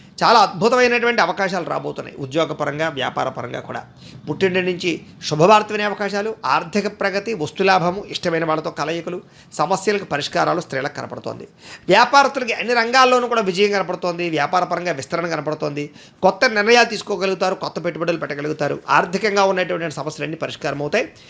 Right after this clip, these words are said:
వ్యాపారాల్లో పెట్టుబడులు అభివృద్ధి అవుతాయని చెప్పొచ్చు. నిర్ణయాలు బాగా తీసుకుంటారు. పార్ట్నర్‌షిప్ వ్యాపారస్తులు కూడా విశేష ధన ప్రాప్తి, లాభాలు కూడా కనపడుతూ ఉన్నాయి. అయితే ద్వాదశ రాశుల వారికి కూడా ఏమిటంటే కనుక ముఖ్యంగా మీ పర్సనల్ జాతకంలో కూడా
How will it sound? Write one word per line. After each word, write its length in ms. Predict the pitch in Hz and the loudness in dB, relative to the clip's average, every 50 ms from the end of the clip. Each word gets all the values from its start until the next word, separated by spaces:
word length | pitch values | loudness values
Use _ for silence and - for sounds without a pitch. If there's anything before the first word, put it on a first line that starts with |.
| - - _ - 151 | -20 -20 _ 2 4
వ్యాపారాల్లో 640 | 165 180 226 233 269 277 269 254 254 247 254 254 247 - | 6 6 8 8 8 8 8 8 6 6 4 2 2 2
పెట్టుబడులు 380 | 208 202 220 214 233 233 233 240 - 156 | 0 0 2 2 4 4 2 2 0 -2
అభివృద్ధి 320 | 165 156 170 196 190 160 160 | -2 0 0 0 0 0 -2
అవుతాయని 320 | 151 - 147 143 135 123 120 | -2 -2 -4 -6 -6 -8 -10
చెప్పొచ్చు. 320 | - - 151 147 - - - 190 | -12 -12 -14 -12 -10 -10 -8 -6
నిర్ణయాలు 340 | 151 151 160 170 175 165 143 131 | -6 -6 -4 -2 -2 -2 -2 -2
బాగా 120 | 127 127 123 123 | -4 -4 -6 -10
తీసుకుంటారు. 380 | 135 - - 151 151 185 233 233 - 156 | -12 -14 -10 -6 -2 -2 -2 -2 0 -2
పార్ట్నర్‌షిప్ 480 | 151 - - 170 147 160 151 147 143 151 | -2 -2 -2 -4 -4 -4 -6 -6 -4 -2
వ్యాపారస్తులు 420 | 143 131 - 139 139 - - 143 135 | -2 -2 -4 -6 -8 -8 -8 -4 0
కూడా 140 | 175 226 277 - - - - - - _ _ - | 0 0 0 -2 -8 -20 -20 -20 -20 _ _ 0
విశేష 380 | 165 180 - 262 277 285 262 262 262 208 196 | 2 4 6 8 8 8 6 4 2 2 2
ధన 120 | 226 233 - - | 2 2 2 2
ప్రాప్తి, 300 | 226 208 208 208 - 247 220 175 | 2 2 2 2 0 2 4 4
లాభాలు 300 | 160 170 156 175 180 170 160 | 4 6 6 4 4 4 2
కూడా 100 | 170 214 214 | 0 -2 -2
కనపడుతూ 320 | 175 - 139 135 131 123 123 120 | -4 -4 -6 -6 -6 -8 -12 -10
ఉన్నాయి. 180 | 120 123 127 - - - 208 | -10 -10 -12 -10 -4 -2 0
అయితే 200 | 262 262 269 208 175 170 170 175 - - _ _ _ _ _ _ - | 2 4 6 6 6 6 4 2 -2 -12 _ _ _ _ _ _ -2
ద్వాదశ 360 | 131 160 160 196 247 262 214 240 | 4 6 6 6 6 4 2 2
రాశుల 220 | 240 226 196 214 214 | 2 2 2 2 2
వారికి 200 | 214 208 185 196 185 | 2 2 0 -2 -2
కూడా 100 | 196 196 185 | 0 0 0
ఏమిటంటే 340 | 175 170 180 170 160 160 156 | 0 -2 -4 -4 -6 -6 -8
కనుక 180 | 151 151 220 240 240 - - _ _ - - - | -8 -6 -6 -6 -6 -8 -16 _ _ -20 -14 -8
ముఖ్యంగా 360 | 160 - - 247 247 254 247 226 202 196 | -8 -2 4 4 4 6 6 4 4 4
మీ 60 | 196 196 - - | 2 -2 0 0
పర్సనల్ 340 | 160 185 185 262 285 277 247 | 0 0 2 2 4 4 6
జాతకంలో 340 | 254 254 233 226 233 233 226 226 | 4 4 2 2 -2 -2 0 2
కూడా 120 | 220 220 | 2 2